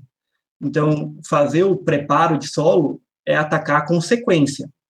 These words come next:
O solo tá compactado, tá com algum problema, então faça o preparo. Mas se nós só fizermos isso, no curto prazo vai retornar esse estado de degradação. Então, nós temos que corrigir o problema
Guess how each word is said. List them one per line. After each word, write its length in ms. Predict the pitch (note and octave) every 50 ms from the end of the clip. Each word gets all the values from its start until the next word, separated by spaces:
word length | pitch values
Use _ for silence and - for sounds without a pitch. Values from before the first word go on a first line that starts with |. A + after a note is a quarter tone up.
| _ _ -
O 80 | - -
solo 240 | - - - - C#3+
tá 80 | C#3+
compactado, 1200 | C#3+ - C#3 B2 - - - - - - D3 E3 E3+ D#3 C#3+ C#3 B2+ A#2+ B2 C3 C3 B2+ B2 B2
tá 160 | - C#3+ C#3+
com 140 | C#3+ - D3+
algum 200 | C#3+ C#3+ D3+ C#3+
problema, 560 | C#3+ D#3 C#3 C3+ C#3 D#3 F#3+ G#3+ F3+ C#3+ - - _ _ _ _
então 160 | - D#3+ D#3+
faça 260 | - F3 E3 - -
o 40 | B2+
preparo. 500 | - G#3 - - D#3 C#3+ C3+ C3 - - _ _ _ _ _ _ _ _ _ _ _ _ - D#3
Mas 140 | E3 E3
se 100 | E3 F#3
nós 200 | F3 F#3 - -
só 160 | - C4+ C#4+ C#4+
fizermos 500 | C#4+ C4+ G#3+ G#3 F#3+ F#3 E3 C#3+ B2 D3
isso, 400 | G#3 C#4 C#4 - - D3 B2+ - - - _ _ _ _ _ -
no 200 | B3+ C#4+ - -
curto 280 | G#3+ A3 G3+ - F#3+ D3+
prazo 480 | - D#3 D#3 D#3 F#3 A3 A3+ A3 F3+
vai 300 | C3+ D3+ D#3 E3 G#3 A#3+ -
retornar 580 | A3 A#3 - - B3+ B3 G3+ D#3+ D3 D#3 F3+
esse 160 | F#3 - -
estado 360 | E3 - - D#3+ D3+ D3+ D3 - - D3+
de 80 | D3 D#3
degradação. 680 | D3 D#3+ C#3+ D#3+ D#3 D3 D#3 D#3+ D#3 - D3 C3 C3 B2+
Então, 160 | - - C3+ D3
nós 160 | D#3 D#3 -
temos 360 | E3 D#3 D#3 D3+ C#3+ - _ _
que 280 | - C#3+ C#3 B2+ - - _ _ _ _ _ _
corrigir 440 | - E3+ D3+ C3+ C3 B2 C3 F#3 A#3+
o 40 |
problema 560 | A3+ C4 A3+ F3 E3 E3 E3+ F#3+ A3 B3+ C#4+